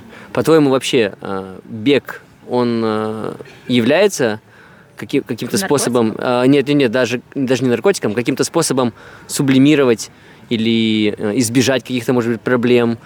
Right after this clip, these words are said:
Speaker 1: или избежать каких-то мыслей? Ну, в общем, является ли этот, бе-, является ли бег тем, ч-, чем мы закрываем какие-то свои дыры?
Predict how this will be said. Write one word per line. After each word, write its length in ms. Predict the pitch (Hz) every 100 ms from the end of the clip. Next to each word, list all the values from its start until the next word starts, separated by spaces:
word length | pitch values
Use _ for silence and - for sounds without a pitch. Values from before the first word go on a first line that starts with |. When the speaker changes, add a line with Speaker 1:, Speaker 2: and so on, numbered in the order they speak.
| - - - -
Speaker 1:
или 460 | 117 117 113 117
избежать 360 | 110 113 123 120
каких-то 320 | 127 127 -
мыслей? 640 | 120 117 - 123 113 113 -
Ну, 120 | 135
в 40 | 131
общем, 380 | - 131 104 - - - -
является 480 | 131 139 180 - 143
ли 100 | 139
этот, 300 | 165 - 110 - - 135 -
бе-, 600 | - 151 160 151 127 175 214
является 420 | 160 185 190 156
ли 60 |
бег 180 | 143 156
тем, 220 | - 208 208
ч-, 140 | - -
чем 200 | - 156
мы 160 | 139 113
закрываем 560 | 139 135 135 123 127 120
какие-то 300 | 110 120 113
свои 200 | - 117
дыры? 300 | 113 104